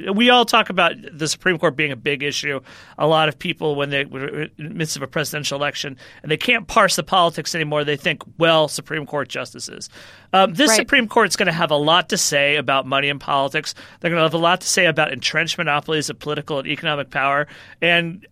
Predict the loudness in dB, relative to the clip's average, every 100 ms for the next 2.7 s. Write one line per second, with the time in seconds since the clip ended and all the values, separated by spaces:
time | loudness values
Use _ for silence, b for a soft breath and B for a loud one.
0 | _ 2 2 2 0 -4 -2 2 4 2
1 | 0 2 2 0 -4 0 0 0 -2 -2
2 | -2 -2 -2 -4 -8 -10 -12